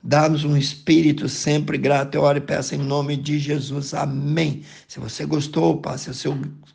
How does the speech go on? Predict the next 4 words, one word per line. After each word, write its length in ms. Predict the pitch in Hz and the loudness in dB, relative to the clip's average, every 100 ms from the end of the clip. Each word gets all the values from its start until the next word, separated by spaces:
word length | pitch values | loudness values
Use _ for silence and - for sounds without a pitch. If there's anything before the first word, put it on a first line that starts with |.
| - | 0
grupos, 600 | 147 175 170 127 117 - - _ | 4 4 4 -6 -8 -14 -20 _
amigos, 720 | 123 135 185 156 143 - - _ | 0 4 4 2 -4 -8 -18 _
parentes, 580 | - 131 175 185 165 - | -4 2 4 2 -2 -4
vizinhos. 600 | 131 147 185 196 165 - | -2 4 4 4 0 -6